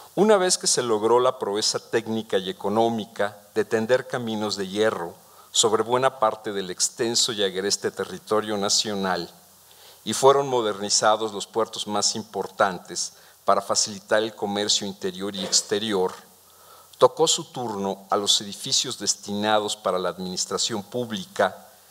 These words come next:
y a los monumentos dedicados a perpetuar la memoria de los héroes nacionales, cada vez más numerosos. Bajo ese contexto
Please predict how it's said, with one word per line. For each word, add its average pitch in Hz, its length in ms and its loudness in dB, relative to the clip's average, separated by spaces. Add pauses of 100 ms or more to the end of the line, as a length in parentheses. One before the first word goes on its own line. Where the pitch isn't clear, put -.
(240)
y 104 140 0
a 104 40 6
los 104 180 0
monumentos 117 680 -2
dedicados 107 720 2
a - 140 -10
perpetuar 95 640 -2
la 98 120 0
memoria 98 600 -2
de 90 60 -2
los 85 280 0
héroes 87 320 -4
nacionales, 80 1000 -4 (760)
cada 110 240 6
vez 110 420 -2
más 92 300 -8
numerosos. 82 800 -6 (720)
Bajo 143 280 6
ese 226 240 0
contexto - 800 -4